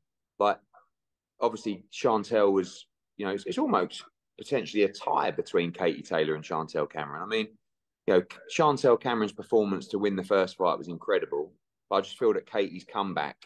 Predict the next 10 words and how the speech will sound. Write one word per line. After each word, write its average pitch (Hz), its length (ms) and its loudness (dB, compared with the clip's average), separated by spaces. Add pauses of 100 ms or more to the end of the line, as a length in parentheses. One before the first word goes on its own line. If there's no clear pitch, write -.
(920)
you 92 100 -4
know, 82 100 2
when 92 160 2
her 92 200 0
absolute 95 520 -4
career 98 380 4
was 87 120 -4
on 87 120 -2
the 87 60 -4
line 82 340 -2